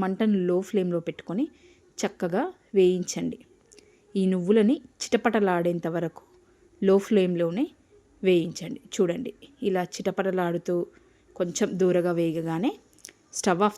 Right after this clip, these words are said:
చేసేసి ఈ నువ్వుల్ని మిక్సీ బౌల్లోకి తీసేసుకోండి. కొంచెం చల్లారాక,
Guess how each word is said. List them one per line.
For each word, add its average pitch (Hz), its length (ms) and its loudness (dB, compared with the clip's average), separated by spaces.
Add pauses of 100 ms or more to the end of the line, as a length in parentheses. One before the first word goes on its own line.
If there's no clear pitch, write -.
చేసేసి 165 420 -4 (560)
ఈ 190 180 -2
నువ్వుల్ని 175 400 0 (1500)
మిక్సీ 214 300 2
బౌల్లోకి 170 420 2
తీసేసుకోండి. - 580 -2 (720)
కొంచెం 247 300 4 (100)
చల్లారాక, 165 540 -2